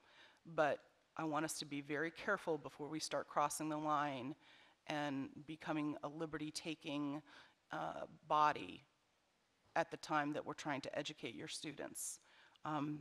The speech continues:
that's a very dangerous place for us to tread, and I'm, I'm chagrined to be a part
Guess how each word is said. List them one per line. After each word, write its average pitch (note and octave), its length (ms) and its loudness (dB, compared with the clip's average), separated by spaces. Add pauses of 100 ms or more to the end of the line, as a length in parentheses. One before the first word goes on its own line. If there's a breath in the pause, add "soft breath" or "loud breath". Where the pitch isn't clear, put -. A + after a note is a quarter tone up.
(140)
that's - 180 -2
a D3 40 -12
very D#3 300 0
dangerous D#3 520 0
place C#3 320 -4
for A2 160 -2
us B2 180 -2
to - 100 -12
tread, C#3+ 400 0 (360 loud breath)
and D#3 100 2
I'm, C#3+ 340 -2 (300)
I'm D3 360 -2
chagrined D#3 680 -2 (100)
to E3+ 80 -6
be D3 140 -4
a B2+ 60 -8
part C#3+ 360 0